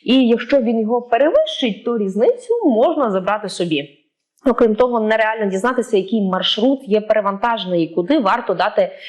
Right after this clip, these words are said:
більше транспорту, а куди, навпаки, менше. Від готівкового проїзду збитки несе і держава.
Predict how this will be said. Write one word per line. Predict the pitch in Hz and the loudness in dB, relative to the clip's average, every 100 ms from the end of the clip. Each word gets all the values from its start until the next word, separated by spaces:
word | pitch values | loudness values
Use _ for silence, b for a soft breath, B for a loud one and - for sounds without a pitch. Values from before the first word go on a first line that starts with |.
| B 170 | B -4
більше | 185 214 - 196 | 0 0 0 0
транспорту, | 190 160 160 170 156 160 | 0 0 -2 -4 2 0
а | |
куди, | 160 185 349 | 0 0 2
навпаки, | 285 254 - 170 233 226 | 4 2 0 -2 0 0
менше. | 175 160 - - - - _ _ _ _ _ - | 0 -4 -4 -6 -8 -12 _ _ _ _ _ 0
Від | 202 214 | 2 4
готівкового | 202 202 202 220 220 214 | 2 2 2 2 2 0
проїзду | 220 277 415 - 233 | 0 0 0 -2 0
збитки | 185 233 277 233 | 2 0 2 -4
несе | 196 196 202 208 | -4 -4 -2 -2
і | 196 | -2
держава. | 180 175 170 165 156 | -2 0 -2 -2 -4